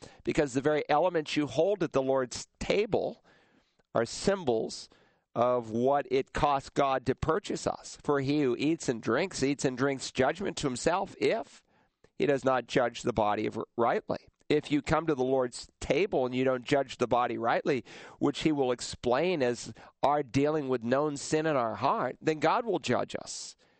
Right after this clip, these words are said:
That ought to make you tremble. In fact, he says in the next verse, "For this reason, uh, because some came to the Lord's table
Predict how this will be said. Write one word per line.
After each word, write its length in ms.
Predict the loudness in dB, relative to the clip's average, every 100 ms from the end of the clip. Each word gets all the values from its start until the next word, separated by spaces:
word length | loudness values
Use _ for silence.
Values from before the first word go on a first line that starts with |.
| _ _ -2
That 160 | 2
ought 120 | 2
to 80 | 2
make 240 | 0 -2 -2
you 60 |
tremble. 640 | -4 -2 -2 -2 -6 -6 _ _ _ _ _ _
In 160 | -2 2
fact, 280 | 2 0 0
he 140 | -2
says 340 | 0 0 0 0
in 80 |
the 80 | 0
next 220 | 0 -2
verse, 400 | 0 0 0 -6 -14 -10
"For 280 | 0 0 2
this 280 | 0 -2
reason, 520 | 0 0 0 -4 -8 -14 _ _ _ _ _ _ _
uh, 200 | 0 0
because 400 | 0 0 2 0
some 220 | 2 0 0
came 260 | 0 0
to 60 | 0
the 80 | 2
Lord's 400 | 2 0 -2 -2
table 520 | 0 0 0 -2 -6